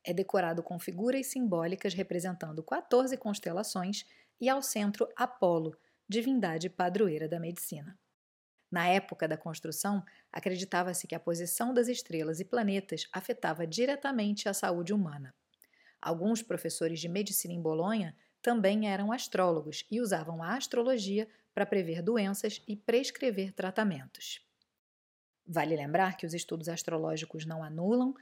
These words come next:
invalidam ou substituem a medicina. O conteúdo compartilhado aqui traz referências da relação entre a astrologia e a medicina desde o passado,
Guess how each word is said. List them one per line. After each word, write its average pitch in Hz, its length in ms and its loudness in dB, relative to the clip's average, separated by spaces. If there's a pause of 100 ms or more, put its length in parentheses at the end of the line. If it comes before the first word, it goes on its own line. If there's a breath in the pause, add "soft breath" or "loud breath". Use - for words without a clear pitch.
(160 loud breath)
invalidam 196 680 2 (100)
ou 196 220 4
substituem 240 640 -4
a 190 60 0
medicina. 185 580 -4 (460 loud breath)
O 165 100 -8
conteúdo 170 400 0
compartilhado 160 580 -6
aqui 208 220 -4
traz 170 240 -4
referências 190 840 0
da 175 120 -2
relação 165 500 -6
entre 160 160 -8
a 165 60 -6
astrologia 170 760 -2
e 196 120 2
a 180 60 2
medicina 175 540 -2
desde 170 360 0
o - 20 -2
passado, - 560 -6